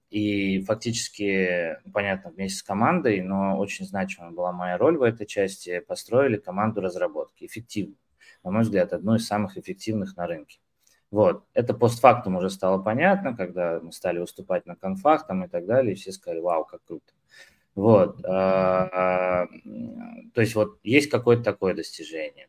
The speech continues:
Там много чего делали по развитию регионов, тоже, тоже там есть определённые достижения.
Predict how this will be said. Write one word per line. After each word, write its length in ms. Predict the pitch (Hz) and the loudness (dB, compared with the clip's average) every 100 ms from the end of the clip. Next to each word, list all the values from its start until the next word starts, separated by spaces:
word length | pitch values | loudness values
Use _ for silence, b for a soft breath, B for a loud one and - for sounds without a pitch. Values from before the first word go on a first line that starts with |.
| _ | _
Там 100 | _ | _
много 280 | 92 120 123 | -2 -2 0
чего 200 | 120 113 | -2 0
делали 440 | 104 117 117 104 95 | 2 4 6 4 2
по 380 | 95 101 101 98 | -2 2 4 4
развитию 500 | 92 98 101 101 95 | 0 -2 -4 -4 -4
регионов, 580 | 98 101 92 82 78 _ | -2 -2 0 -2 -6 _
тоже, 260 | 104 95 92 | 0 0 0
тоже 320 | 107 98 90 | 0 0 -2
там 180 | 85 85 | -10 -12
есть 260 | 85 - | -14 -14
определённые 560 | _ 85 87 87 82 78 | _ -18 -10 -8 -10 -18
достижения. 640 | 78 - 82 82 76 _ | -20 -18 -12 -10 -10 _